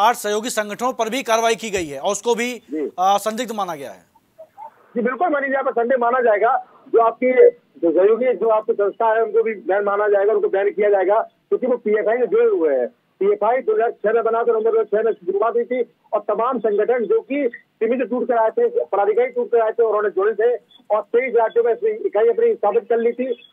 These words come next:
Speaker 2: और जिससे लगातार देखा जाए, जो भी देश के स्तर की घटना होती है या कोई प्रदर्शन होता है, उसमें इनकी भूमिका नजर आ रही थी। साक्ष्य मिल रहे थे, साक्ष्य से स्पष्ट हो रहा था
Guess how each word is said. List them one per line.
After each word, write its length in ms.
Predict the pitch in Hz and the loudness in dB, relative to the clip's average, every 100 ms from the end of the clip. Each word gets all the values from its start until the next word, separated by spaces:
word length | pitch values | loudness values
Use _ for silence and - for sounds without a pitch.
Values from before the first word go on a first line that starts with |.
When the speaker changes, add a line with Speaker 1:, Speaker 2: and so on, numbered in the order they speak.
| _ | _
Speaker 2:
और 120 | 339 349 | -4 0
जिससे 280 | 392 - 269 | 0 2 0
लगातार 360 | 226 226 269 | 2 0 0
देखा 220 | 254 226 240 | 0 0 2
जाए, 140 | 247 | 2
जो 200 | - 220 | 0 -2
भी 200 | 277 285 240 - _ _ | 0 -2 -2 -6 _ _
देश 320 | 170 220 247 | -4 0 -2
के 140 | - 240 | -2 -2
स्तर 180 | 247 | -2
की 140 | 240 240 | -2 -2
घटना 320 | 180 170 254 | -4 -2 -2
होती 340 | 240 220 233 226 | 0 0 0 0
है 260 | 233 233 | 2 2
या 100 | 226 | 0
कोई 180 | 220 226 | 0 -2
प्रदर्शन 380 | 214 202 196 240 | -2 -2 0 0
होता 280 | 226 226 240 | 0 0 -2
है, 80 | |
उसमें 160 | 208 226 | 0 -2
इनकी 160 | 214 202 | -4 -8
भूमिका 300 | 190 214 214 | -4 0 0
नजर 220 | 214 220 | 2 0
आ 80 | 214 | 0
रही 100 | 214 | 0
थी। 180 | 247 233 | -2 -4
साक्ष्य 680 | - _ _ 233 262 254 | -8 _ _ -2 -2 0
मिल 140 | 240 233 | 0 2
रहे 100 | 233 | 0
थे, 120 | 240 | -2
साक्ष्य 400 | 233 226 240 226 | -2 -2 0 0
से 260 | 220 427 403 | 0 0 -2
स्पष्ट 280 | - 226 - | -2 -2 0
हो 60 | |
रहा 100 | 415 381 | 0 0
था 200 | 262 | -2